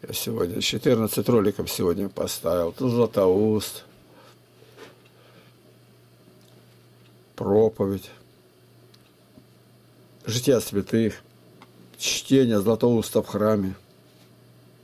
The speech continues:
Пейзажи по Теряевке.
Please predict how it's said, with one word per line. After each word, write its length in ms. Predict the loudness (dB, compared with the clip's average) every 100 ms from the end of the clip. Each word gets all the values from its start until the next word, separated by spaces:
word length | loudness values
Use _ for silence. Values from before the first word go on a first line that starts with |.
| _ _ _ _ -20 _ _ _ -20 -20 -20 -20 -20 -20 -18 -18 -16 -20 -6
Пейзажи 480 | -2 2 4 2 0
по 140 | 0 2
Теряевке. 880 | 4 4 2 0 0 -4 -8 -18